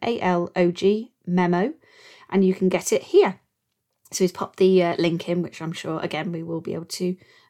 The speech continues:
include in the show notes. Analog Memo is currently in beta, but is fully functional, and I'd like to get some feedback from, hopefully, the Sunnies and the community at large, hence this shameless plug. The app is free and always will be.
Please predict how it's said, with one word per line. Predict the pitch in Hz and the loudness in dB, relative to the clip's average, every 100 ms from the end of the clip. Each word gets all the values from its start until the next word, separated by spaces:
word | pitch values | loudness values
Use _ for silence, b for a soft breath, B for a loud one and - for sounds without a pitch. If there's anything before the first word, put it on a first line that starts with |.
| - | -2
include | 185 196 196 | 0 2 2
in | 214 | 2
the | 220 | 0
show | 349 | 0
notes. | 339 196 - - - b b b b b - | 0 -2 -8 -14 -16 b b b b b -4
Analog | 254 262 254 254 | 0 0 0 2
Memo | 190 202 285 - | 2 2 0 0
is | 190 - | -2 0
currently | 226 214 202 | -2 2 2
in | - 190 180 | 2 2 4
beta, | 175 175 202 226 233 | 2 0 -2 -4 -4
but | 196 - | -2 2
is | 180 - | 2 0
fully | - 269 240 | -2 0 0
functional, | 226 185 - - 170 160 | 0 -4 -4 -4 -4 -4
and | 170 170 | -6 -6
I'd | 180 | -2
like | 202 214 - | -4 -4 -6
to | |
get | - - | -10 -6
some | 185 | -4
feedback | 180 170 165 165 - | -2 -2 -2 -6 -8
from, | - - 147 - | -16 -6 -4 0
hopefully, | 349 381 180 190 - | 0 0 0 -2 -2
the | 190 | -4
Sunnies | 190 170 175 190 - | -2 0 0 -2 -2
and | 175 | -2
the | 180 | -2
community | - 175 160 175 190 | -4 -6 -6 -2 0
at | 185 | 0
large, | 269 220 185 - _ _ | 0 0 -2 -10 _ _
hence | - 208 - - | -2 0 2 0
this | - 220 - | -2 -6 -4
shameless | - 180 190 196 | 0 2 2 2
plug. | - 165 - - _ b b b b b - | 0 -2 -2 -10 _ b b b b b -2
The | - | 2
app | 214 220 | 2 2
is | 202 | -2
free | - 214 247 - | 4 4 4 -2
and | 190 214 - | -6 -4 2
always | 214 208 202 | 6 6 4
will | 165 - | -2 -8
be. | 170 180 | -10 -12